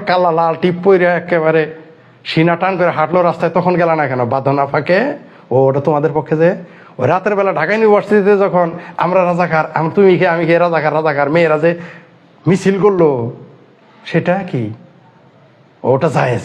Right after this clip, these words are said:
ওটা তোমার পক্ষে যে, ওটা জায়েজ হয়ে গেছে গা। এটা যদি ছাত্রলীগেরা করতো বা গণজাগরণ মঞ্চের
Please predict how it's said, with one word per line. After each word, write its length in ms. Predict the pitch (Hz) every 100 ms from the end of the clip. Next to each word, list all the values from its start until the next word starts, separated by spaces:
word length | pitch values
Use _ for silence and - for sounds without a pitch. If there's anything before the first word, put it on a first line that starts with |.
| -
ওটা 140 | 139 160
তোমার 180 | 180 175
পক্ষে 240 | 175 185
যে, 320 | 202 262 359 - - - -
ওটা 180 | - 220
জায়েজ 240 | 190 170 156
হয়ে 120 | 131
গেছে 200 | 110 104
গা। 160 | 92 90 - - -
এটা 180 | 160 165
যদি 140 | 165
ছাত্রলীগেরা 560 | - 185 185 151 143 151
করতো 300 | 151 139 147
বা 80 | 143
গণজাগরণ 380 | 156 180 170 160
মঞ্চের 300 | 156 -